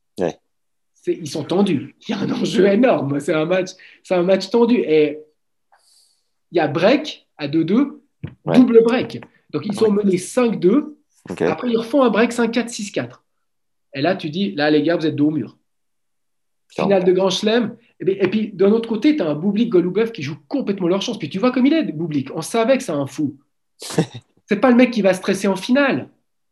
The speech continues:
Speaker 2: On en reviendra, parce que par contre, il a stressé à la fin. Mais c'est pas un mec qui, il joue sa chance, ils sont là,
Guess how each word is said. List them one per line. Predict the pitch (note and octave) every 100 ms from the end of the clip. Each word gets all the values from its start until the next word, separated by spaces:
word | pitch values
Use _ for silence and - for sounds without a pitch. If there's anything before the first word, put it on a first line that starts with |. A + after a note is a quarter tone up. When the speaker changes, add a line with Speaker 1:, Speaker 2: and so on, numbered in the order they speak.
| _ _ _ _ _ _ _ -
Speaker 2:
On | F3
en | F#3+
reviendra, | G3+ G3+ E3 C#3+ -
parce | -
que | -
par | F3
contre, | - G#3+
il | F3
a |
stressé | - F3+ F3 E3
à |
la | D3+
fin. | - B2+ - -
Mais | E3+ F#3
c'est | G3+
pas | G3+ B3
un |
mec | A3 G3+
qui, | - F#3+ - _ - - -
il | F#3
joue | E3 A#3
sa | A#3+
chance, | G#3 C4 G3
ils |
sont | G3 G#3+
là, | A3